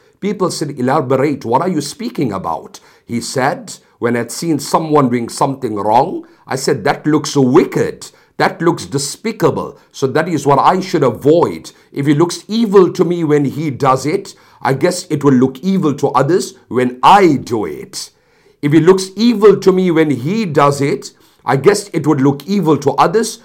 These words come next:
when I do it.'" That was my goal in life. Respected viewers, we see what is happening in the Muslim world Currently, what is happening in Gaza, Allah ease in the plight of our brothers and our sisters and the Palestinians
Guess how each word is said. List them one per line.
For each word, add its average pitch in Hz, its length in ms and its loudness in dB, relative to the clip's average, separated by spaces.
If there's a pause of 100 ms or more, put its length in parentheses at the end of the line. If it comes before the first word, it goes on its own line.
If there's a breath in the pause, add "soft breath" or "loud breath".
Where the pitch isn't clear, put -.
when 113 340 -2
I 156 260 6
do 107 260 -6
it.'" 80 240 -10 (160 soft breath)
That 196 220 -2
was 165 260 -4
my 131 140 0
goal 147 540 2
in 101 220 -6
life. 107 380 0 (240 soft breath)
Respected 170 640 -2
viewers, 139 600 0 (400 soft breath)
we 165 100 -2
see 254 200 -2
what 202 220 4
is 170 160 -4
happening 185 420 -2
in 143 100 4
the 123 60 0
Muslim 143 460 0
world 135 520 2 (260 soft breath)
Currently, 147 520 2
what 139 180 4
is 123 160 -4
happening 135 400 0
in 113 120 -2
Gaza, 123 640 -2
Allah 147 400 2
ease 165 260 -6
in 127 160 -2
the 113 80 -4
plight 131 640 0 (260 soft breath)
of 120 160 -6
our 127 180 0
brothers 120 520 -2
and 123 100 -4
our 110 160 -2
sisters 135 720 -6
and 135 120 -4
the 127 80 -6
Palestinians 127 840 -4